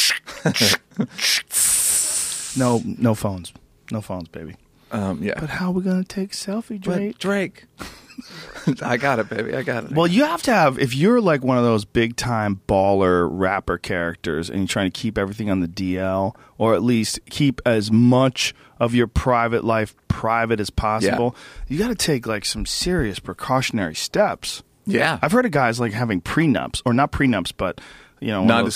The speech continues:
Speaker 1: Non-disclosures.
Speaker 2: non-disclosures.
Speaker 1: Oh.
Speaker 2: Yeah.
Speaker 1: Not ev-, I mean, not everybody, but, like, that's a common thing. Like, I've heard
Speaker 2: Really?
Speaker 1: things where, like, you can't even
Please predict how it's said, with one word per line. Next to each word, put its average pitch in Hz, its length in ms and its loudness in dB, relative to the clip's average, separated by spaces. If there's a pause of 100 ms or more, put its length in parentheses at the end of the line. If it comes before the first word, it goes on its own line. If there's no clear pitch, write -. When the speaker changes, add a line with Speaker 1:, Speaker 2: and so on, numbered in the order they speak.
Speaker 1:
Non-disclosures. 113 140 4
Speaker 2:
non-disclosures. 135 640 2
Speaker 1:
Oh. 156 400 4 (180)
Speaker 2:
Yeah. 127 200 2
Speaker 1:
Not 120 240 2 (140)
ev-, 143 280 2
I 110 80 0
mean, 110 260 2
not 120 180 2
everybody, 104 400 0
but, 95 200 -4
like, 90 260 -2 (300)
that's 123 260 0
a 123 100 0
common 107 640 -2
thing. 131 340 -2
Like, 107 200 0
I've 135 140 4
heard 220 80 6
Speaker 2:
Really? 196 160 4
Speaker 1:
things 135 200 0
where, 123 120 2
like, 117 260 0 (360)
you 120 240 0
can't 151 560 0 (1160)
even 127 420 4